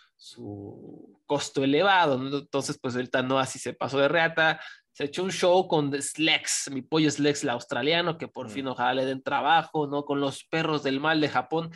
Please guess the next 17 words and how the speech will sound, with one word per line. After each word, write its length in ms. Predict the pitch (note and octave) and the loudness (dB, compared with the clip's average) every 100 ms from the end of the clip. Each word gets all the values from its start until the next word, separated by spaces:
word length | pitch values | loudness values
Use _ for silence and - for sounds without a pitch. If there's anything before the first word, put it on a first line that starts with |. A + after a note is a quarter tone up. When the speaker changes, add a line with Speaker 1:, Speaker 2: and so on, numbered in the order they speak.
| - - - | -16 -20 -6
Speaker 1:
El 340 | F3+ F3 E3+ | -2 -2 0
Tejano 480 | F3+ F3 F#3 G#3 G3 | 2 2 4 4 4
Junior 420 | F#3 F3+ F#3 F#3 D3 | 2 2 0 -2 -4
se 120 | C3+ | -2
nos 180 | C#3 C3+ | -4 0
fue 120 | D#3+ | 0
a 20 | |
Noah 420 | E3 F#3+ G3+ F#3+ | 2 2 4 2
por 160 | C#3+ C3 | 2 0
allá, 240 | D3 F3+ | 2 0
porque 240 | E3 C#3 B2+ | 0 -10 -10
Nosawa 460 | B2 A#2+ C#3 C#3 C3 | -10 -2 0 2 0
le 100 | B2 | -2
encantan 500 | C3 C3+ C3 C3+ B2+ | -4 -4 -4 -4 -4
los 160 | B2+ | -4
luchadores 520 | C3 - B2+ C#3 C#3 A#2+ | -6 -4 0 0 -2 -4
aburridísimos, 1000 | - D3 D3 D3+ F3+ G3 F#3 G#3+ D4+ | -6 -6 -4 -2 -2 -4 -2 0 -2